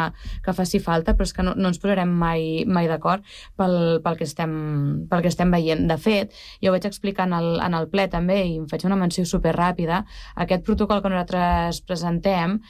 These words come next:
em, no ens l'inventem. No és, no?, que un dia hem caigut d'un arbre i diem, "Ostres, anem a fer un protocol de feminicidis i ens inventarem una definició de feminicidis". No hem fet absolutament,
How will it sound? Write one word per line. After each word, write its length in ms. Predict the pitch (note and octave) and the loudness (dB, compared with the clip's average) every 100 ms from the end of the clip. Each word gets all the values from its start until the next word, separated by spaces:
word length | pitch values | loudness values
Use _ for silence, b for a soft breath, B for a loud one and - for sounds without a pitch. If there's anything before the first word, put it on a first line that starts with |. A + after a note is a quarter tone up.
| B B B | B B B
em, 220 | F#3 F3+ E3+ E3 D#3 | 0 2 2 0 0
no 100 | E3+ | 0
ens 100 | E3 | 2
l'inventem. 560 | F#3 G3+ D#3 D3 F3+ G3 - - - | 2 0 0 -4 -4 -6 -10 -14 -8
No 200 | E3 D#3+ | -2 2
és, 460 | E3 F3+ F#3 F3+ E3 | 2 2 2 0 0
no?, 140 | G3 C4 | 0 2
que 120 | F3+ | 0
un 140 | F3 F3+ | 0 0
dia 180 | F#3 F3 F3 | 2 2 0
hem 80 | F3+ | 0
caigut 540 | F3+ F3 F3+ F#3 F3+ | -2 -2 0 0 0
d'un 600 | F3 F3 E3+ F3 F3 F3 G3 | 0 4 4 4 0 -2 -2
arbre 160 | F#3+ | -2
i 60 | F3+ | -2
diem, 200 | F3 E3 G#3+ | -2 0 0
"Ostres, 300 | - C#4 G#3 | 0 0 0
anem 160 | B3+ | -2
a 60 | C#4 | -2
fer 140 | B3 A3+ B B B B A3 | -2 -2 B B B B 2
un 220 | A3 G3+ | 4 2
protocol 460 | G#3+ G3+ G#3+ G#3+ G#3 | 0 -2 0 0 0
de 20 | |
feminicidis 640 | G3 G3+ F#3+ F#3 G#3+ G3 | -2 -2 -2 0 0 0
i 60 | F#3+ | 0
ens 140 | F#3 | -2
inventarem 420 | G3 F#3+ F#3 F#3 F#3 | -2 -2 0 0 0
una 140 | F3+ | 0
definició 380 | E3+ F3 F3 F#3 | -2 -2 -2 -2
de 80 | E3+ | -2
feminicidis". 480 | F3 E3+ F3 D#3+ F3+ | -2 -2 -2 0 2
No 60 | G#3+ | 2
hem 60 | |
fet 220 | G#3+ A3 - | 2 0 0
absolutament, 720 | F3+ - F#3+ G3 G3 G#3 | -2 0 0 2 2 2